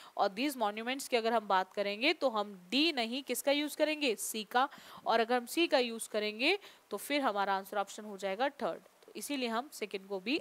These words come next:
एलिमिनेट कर देंगे। चलेगा, नेक्स्ट आते हैं। नेक्स्ट क्वेश्चन की बात करें,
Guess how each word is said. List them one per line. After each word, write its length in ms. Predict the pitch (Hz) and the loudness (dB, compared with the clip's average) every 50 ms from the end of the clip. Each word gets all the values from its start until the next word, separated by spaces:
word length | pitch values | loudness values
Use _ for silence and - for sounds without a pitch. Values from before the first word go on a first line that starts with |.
| - | 2
एलिमिनेट 600 | - 202 190 185 185 190 196 220 277 349 - 370 285 | 2 2 2 2 -4 -8 -4 -2 -2 -2 -2 -4 0
कर 180 | - 247 202 190 | 0 0 0 0
देंगे। 360 | 175 180 170 165 165 165 - - _ - - - _ _ - | -4 -8 -10 -10 -14 -16 -18 -18 _ -20 -20 -20 _ _ 4
चलेगा, 300 | - 269 262 269 240 233 | 4 8 8 8 6 6
नेक्स्ट 320 | 220 254 254 - - - | 4 4 -2 -4 -2 2
आते 240 | 254 226 220 - - | 2 2 0 -2 -10
हैं। 100 | 240 269 _ _ _ _ _ - - - - - - _ - | -14 -14 _ _ _ _ _ -20 -20 -20 -20 -20 -6 _ 10
नेक्स्ट 240 | 302 339 320 - - | 10 10 10 8 2
क्वेश्चन 320 | 381 370 330 - 403 392 | 2 2 4 2 2 6
की 100 | 359 415 370 | 6 8 12
बात 320 | 349 320 320 330 330 - | 12 12 12 12 12 8
करें, 300 | - 330 294 277 294 349 | 8 8 8 8 6 2